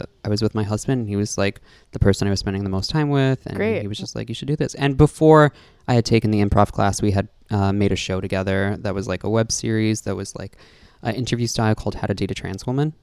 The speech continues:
Speaker 2: Right.
Speaker 1: That was a interview style show where, um, we would simulcast to Facebook and Chaturbate and, uh, have people ask trans women and one,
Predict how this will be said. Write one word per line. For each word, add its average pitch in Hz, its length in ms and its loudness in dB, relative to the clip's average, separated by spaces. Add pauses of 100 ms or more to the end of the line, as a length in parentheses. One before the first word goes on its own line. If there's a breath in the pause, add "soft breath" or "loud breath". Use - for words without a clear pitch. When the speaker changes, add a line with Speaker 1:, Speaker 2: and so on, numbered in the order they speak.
Speaker 2:
Right. 175 240 -4 (2250 loud breath)
Speaker 1:
That 123 120 8
was 117 180 4
a 113 180 0
interview 107 320 -2
style 101 260 -2
show 104 300 0
where, 98 400 -4
um, 92 380 -6 (440 soft breath)
we 101 200 2
would 98 280 2
simulcast 101 680 -2
to - 180 -4
Facebook 98 580 -4
and 95 140 -4
Chaturbate 135 560 2 (680 soft breath)
and, 104 640 2
uh, 98 480 0
have 101 280 -4
people 98 520 -2
ask 98 300 -2
trans 104 300 -4
women 101 600 -4 (180)
and 98 440 -6 (180)
one, 120 720 -2